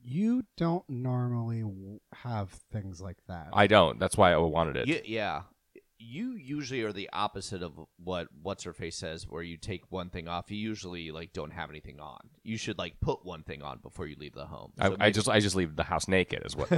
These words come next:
Speaker 2: what
Speaker 3: <laughs>
Speaker 2: we
Speaker 3: Yeah.
Speaker 2: were saying. Yeah. It's like, God,
Speaker 3: No
Speaker 2: Caitlin, put on some
Speaker 3: nudist,
Speaker 2: clothes.
Speaker 3: yeah.
Speaker 2: It's illegal to be naked on the streets.
Speaker 3: It's true.
Speaker 2: Yeah. So,
Speaker 1: That's
Speaker 2: Brent.
Speaker 1: our episode. <clears throat>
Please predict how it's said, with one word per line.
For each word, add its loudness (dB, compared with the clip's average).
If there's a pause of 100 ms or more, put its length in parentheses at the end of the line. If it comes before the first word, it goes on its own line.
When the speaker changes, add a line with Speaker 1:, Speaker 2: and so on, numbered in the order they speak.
Speaker 2:
what 6
Speaker 3:
<laughs> -4
Speaker 2:
we 2
Speaker 3:
Yeah. 2
Speaker 2:
were 0
saying. 0
Yeah. 2 (100)
It's -6
like, -2 (300)
God, 2
Speaker 3:
No 4
Speaker 2:
Caitlin, 2
put 6
on 6
some 0
Speaker 3:
nudist, -4
Speaker 2:
clothes. 6 (640)
Speaker 3:
yeah. -2
Speaker 2:
It's -2
illegal 2
to -4
be -2
naked -4 (260)
on -6
the -10
streets. -6
Speaker 3:
It's -4
true. -6 (160)
Speaker 2:
Yeah. 8 (480)
So, 10 (420)
Speaker 1:
That's 2
Speaker 2:
Brent. 8
Speaker 1:
our 4
episode. -2 (460)
<clears throat> 8